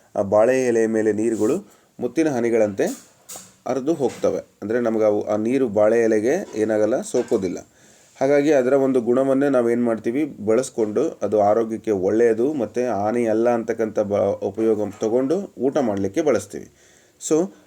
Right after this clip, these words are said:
ಆ ಒಂದು ನೀರಿನ ಹನಿಗಳು ಆ ರೀತಿ ಕಾಣಲಿಕ್ಕೆ ಕಾರಣ ಏನು? ಸ್ನಿಗ್ಧತೆ, so ವಿಸ್ಕಾಸಿಟಿ,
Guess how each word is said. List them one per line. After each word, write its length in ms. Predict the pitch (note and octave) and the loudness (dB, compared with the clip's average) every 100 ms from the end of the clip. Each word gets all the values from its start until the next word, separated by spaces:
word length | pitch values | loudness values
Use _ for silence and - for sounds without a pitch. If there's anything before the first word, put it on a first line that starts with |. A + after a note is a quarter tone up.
| - | -2
ಆ 120 | C#3 | 0
ಒಂದು 240 | F3 F3 E3 | 2 2 2
ನೀರಿನ 380 | D3+ F3 F#3 | 2 2 2
ಹನಿಗಳು 380 | D#3 C#3 C#3+ D3 | 2 2 4 4
ಆ 140 | B2 A#2 | 4 2
ರೀತಿ 240 | A#2+ B2+ | 0 -2
ಕಾಣಲಿಕ್ಕೆ 460 | A2+ G#2+ G#2 - - | 0 0 -2 -4 -6
ಕಾರಣ 440 | - G#2 G2+ G2+ D#3 | -2 2 2 0 -2
ಏನು? 800 | F#2 G2 G2 F2+ E2 D#2+ G1+ - _ _ _ _ _ _ _ _ _ _ - | -4 -2 0 -2 -4 -8 -14 -20 _ _ _ _ _ _ _ _ _ _ -18
ಸ್ನಿಗ್ಧತೆ, 840 | - - D3 C3 C3 A2+ G2 - - _ _ _ _ _ _ - | -18 -4 -4 0 -2 2 0 0 -6 _ _ _ _ _ _ -6
so 80 | A#2 | -4
ವಿಸ್ಕಾಸಿಟಿ, 920 | G2+ A#2 - C3+ C#3 A2 G#2+ C#3+ - | -2 -4 -2 0 0 -2 -4 -4 -6